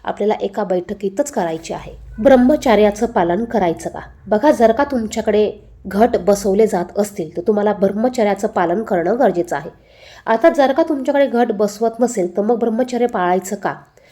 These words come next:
आता जर का तुमच्याकडे घट बसवत नसेल, तुम्ही जर का संकल्पयुक्त ही सेवा करत नसाल, तर तुम्ही ब्रह्मचर्याचं पालन केलं नाही तरी चालेल. आणि जर का तुम्ही तुमच्या इच्छापूर्तीसाठी, एखाद्या इच्छेसाठी हे संकल्पयुक्त पारायण करणार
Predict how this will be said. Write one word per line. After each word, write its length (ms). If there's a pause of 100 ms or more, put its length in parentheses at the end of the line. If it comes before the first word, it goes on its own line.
(140)
आता 140
जर 200
का 160
तुमच्याकडे 340
घट 220
बसवत 420
नसेल, 280 (400)
तुम्ही 200
जर 160
का 120
संकल्पयुक्त 800
ही 160
सेवा 300
करत 360
नसाल, 340
तर 100
तुम्ही 140
ब्रह्मचर्याचं 640
पालन 380
केलं 420
नाही 200 (100)
तरी 160
चालेल. 320 (420)
आणि 240
जर 220
का 120
तुम्ही 280
तुमच्या 280 (100)
इच्छापूर्तीसाठी, 920 (100)
एखाद्या 380 (100)
इच्छेसाठी 580 (500)
हे 160 (120)
संकल्पयुक्त 960 (340)
पारायण 460
करणार 400